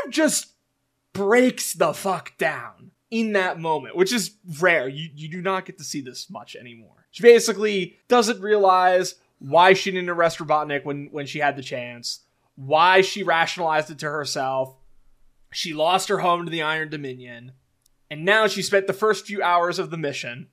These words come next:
hostage. Khan tries to comfort her, but then she just, it just, she, the floodgates start.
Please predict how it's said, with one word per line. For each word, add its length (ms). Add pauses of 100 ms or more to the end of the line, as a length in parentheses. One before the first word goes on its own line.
(140)
hostage. 760
Khan 340
tries 300
to 80
comfort 400
her, 140 (140)
but 200
then 200
she 260
just, 400 (120)
it 120
just, 400
she, 260
the 120
floodgates 580
start. 360